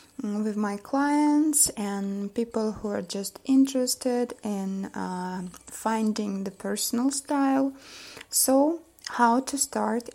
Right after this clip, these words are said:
and what to do at the first step. I recommend,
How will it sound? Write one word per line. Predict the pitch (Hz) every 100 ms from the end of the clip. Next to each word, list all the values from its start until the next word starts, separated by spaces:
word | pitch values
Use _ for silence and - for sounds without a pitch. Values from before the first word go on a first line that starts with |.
| -
and | 214 208 202
what | 240 277 -
to | 285
do | 226 226 233 -
at | 233
the | 220
first | 214 - 214 240 -
step. | - - - - - _ _ - - - - - -
I | 214 302
recommend, | 339 320 277 254 214 196 220 294